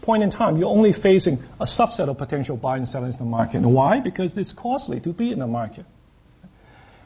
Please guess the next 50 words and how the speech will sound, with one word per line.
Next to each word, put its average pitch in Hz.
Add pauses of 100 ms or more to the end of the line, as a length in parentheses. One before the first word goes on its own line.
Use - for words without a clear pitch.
When 202
I 254
say 247
costly 254
to 220
be 226
in 214
the 214
market, 196
I -
didn't 202
mean 190
just 180 (180)
to 180
be 156
physically 165
present 131 (160)
or 139
be 147
holding 170
some 131
of 127
these 117
assets, 110 (260)
but 151
rather 185
standing 175
by 165
with 135 (160)
sufficient 190
amount 156
of 143
capital - (140)
to 143
be 143
able 170
to 135 (160)
take 196
the 190
position 151
or 131
take 127
off 151
the 135
position. 131 (800)
Right? - (340)
And 233
it's 220
costly 240 (220)
to 170